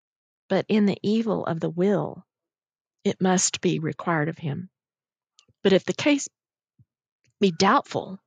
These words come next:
or the rule doubtful, to men of such understanding and parts as your magistrates are,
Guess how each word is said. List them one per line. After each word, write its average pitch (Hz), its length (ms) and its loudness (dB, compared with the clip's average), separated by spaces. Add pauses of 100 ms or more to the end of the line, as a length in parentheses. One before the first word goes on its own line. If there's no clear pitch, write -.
(140)
or 185 80 2
the 175 100 4
rule 247 380 6
doubtful, 160 540 -2 (720)
to 214 100 4
men 185 200 6
of 170 80 0
such - 280 0
understanding 165 680 -2
and 147 160 -8
parts - 440 -2
as 165 120 -6
your 175 120 -4
magistrates 165 720 -6
are, 185 300 -8